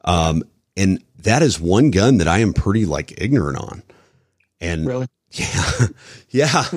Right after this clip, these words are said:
Speaker 1: So you were the first guy to pipe up and say, "Well, I could talk about high powers." So I was like,
Speaker 2: Uh,
Speaker 1: "Well, why not?"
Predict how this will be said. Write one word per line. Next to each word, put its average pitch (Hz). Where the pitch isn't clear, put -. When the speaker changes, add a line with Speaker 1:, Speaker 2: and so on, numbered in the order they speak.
Speaker 1:
So 160
you 147
were 180
the 139
first 156
guy 165
to 127
pipe 143
up 165
and -
say, 110
"Well, 85
I 92
could -
talk 82
about 76
high 80
powers." 92
So 101
I 123
was 127
like, 117
Speaker 2:
Uh, 98
Speaker 1:
"Well, 107
why 165
not?" 190